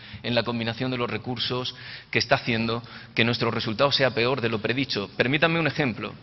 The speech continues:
España, cuando el propio informe de la O C D indica en el anexo estadístico que en función de cómo puntuamos en matemáticas, deberíamos tener una nota en resolución de problemas veinte puntos mejor de la que tenemos.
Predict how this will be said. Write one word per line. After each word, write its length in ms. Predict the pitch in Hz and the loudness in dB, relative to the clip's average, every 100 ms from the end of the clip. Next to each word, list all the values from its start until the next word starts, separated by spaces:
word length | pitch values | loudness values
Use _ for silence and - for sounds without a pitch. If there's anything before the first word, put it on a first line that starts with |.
| - - - | -20 -20 -8
España, 520 | - - 160 120 110 - - - - - - - | -6 6 8 8 2 -4 -8 -12 -16 -18 -20 -14
cuando 320 | - 135 127 127 | 4 6 8 4
el 100 | 123 | 4
propio 240 | 160 170 | 2 2
informe 280 | 147 165 151 | 2 2 2
de 60 | |
la 100 | 147 | 2
O 80 | 147 | 2
C 120 | 143 | 0
D 120 | 135 143 | 0 0
indica 320 | 131 135 147 | 0 0 0
en 80 | 135 | 0
el 100 | 123 | 0
anexo 300 | 131 135 139 | 0 -2 -2
estadístico 720 | - 120 147 - 107 131 165 - - - - | -2 0 0 0 0 0 -2 -6 -18 -20 2
que 320 | 147 147 156 - - - - | 6 6 4 -6 -18 -8 4
en 140 | 131 | 4
función 340 | 127 127 151 175 | 6 2 4 4
de 60 | |
cómo 260 | 175 165 151 | 4 4 4
puntuamos 460 | 147 135 147 143 139 | 2 2 2 2 2
en 80 | |
matemáticas, 580 | 127 123 127 143 143 147 | 2 2 2 2 2 2
deberíamos 460 | 123 120 135 143 135 | 2 2 2 2 0
tener 240 | 131 135 | 2 2
una 180 | 127 117 | 2 2
nota 420 | 131 131 147 - - | 0 2 2 2 -2
en 140 | 113 | -2
resolución 400 | 117 117 113 139 | 0 0 0 0
de 80 | 127 | 2
problemas 640 | 117 117 131 143 143 123 | 2 2 4 4 2 4
veinte 340 | 143 165 139 120 | 4 4 2 2
puntos 380 | 127 113 107 | 0 0 0
mejor 280 | 110 117 143 | 0 0 0
de 80 | 127 | 2
la 100 | 110 | 2
que 80 | 107 | 0
tenemos. 480 | 113 110 104 113 | -2 -4 -6 -8